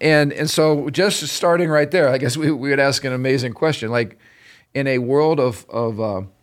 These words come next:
religious pluralism and relativism,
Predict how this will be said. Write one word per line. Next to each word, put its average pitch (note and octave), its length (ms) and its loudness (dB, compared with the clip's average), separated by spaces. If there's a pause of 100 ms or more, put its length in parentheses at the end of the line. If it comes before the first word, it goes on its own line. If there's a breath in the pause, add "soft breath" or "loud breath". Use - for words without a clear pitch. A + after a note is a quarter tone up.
(220)
religious C#3+ 500 0
pluralism A#2+ 1000 -4 (480)
and A#2 320 -4
relativism, A#2 880 -2